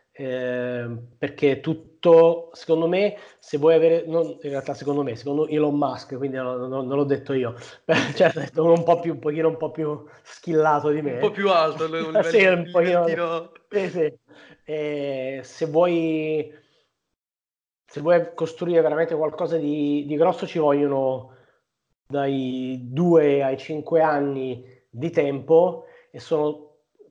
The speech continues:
Speaker 1: periodi di tempo che nella percezione delle persone normali sono inconcepibili, e sono periodi di tempo in cui devi sacrificare talmente tanto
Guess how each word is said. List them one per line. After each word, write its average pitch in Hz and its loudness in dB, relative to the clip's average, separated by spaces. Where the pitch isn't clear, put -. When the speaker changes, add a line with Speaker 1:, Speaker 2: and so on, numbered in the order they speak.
Speaker 1:
periodi 160 -2
di 156 -6
tempo 139 -2
che 135 -4
nella 139 -4
percezione 156 0
delle 151 2
persone 151 0
normali 147 2
sono 139 -6
inconcepibili, 147 -4
e 147 2
sono 147 -2
periodi 156 2
di 147 -2
tempo 151 2
in 139 -2
cui 165 -4
devi 143 0
sacrificare 143 0
talmente 156 2
tanto 151 4